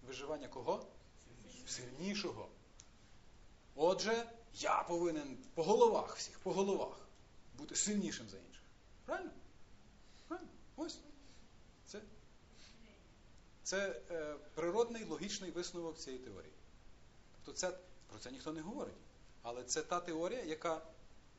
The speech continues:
Speaker 1: на яку спирається вся сучасна культура. То, якщо її довести до логічного висновку, то треба просто, ну, виходити і по головах, по головах ставати сильнішим за інших. Правильно?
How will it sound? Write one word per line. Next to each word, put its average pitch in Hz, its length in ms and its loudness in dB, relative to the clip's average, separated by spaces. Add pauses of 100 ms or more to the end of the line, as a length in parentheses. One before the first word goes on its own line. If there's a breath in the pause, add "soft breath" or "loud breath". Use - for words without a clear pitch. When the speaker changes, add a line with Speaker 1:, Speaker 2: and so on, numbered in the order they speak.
(520)
Speaker 1:
на - 80 -10
яку - 160 -6
спирається 185 380 0
вся 226 220 4
сучасна 226 380 -4
культура. 262 400 -6 (1700)
То, 135 140 -6 (200)
якщо 180 260 0
її 175 120 4
довести 160 440 2
до 151 120 -6
логічного 143 380 -4
висновку, 143 460 -10 (260 loud breath)
то 180 60 -8
треба 208 220 -2
просто, 190 500 -4
ну, 165 100 -4
виходити 135 480 -4
і 294 40 0
по 294 140 0
головах, 311 400 0
по - 140 -6
головах 214 400 -6
ставати 170 280 -8
сильнішим 156 580 -2 (200)
за 110 100 -14 (100)
інших. - 200 -14 (720)
Правильно? 269 240 -8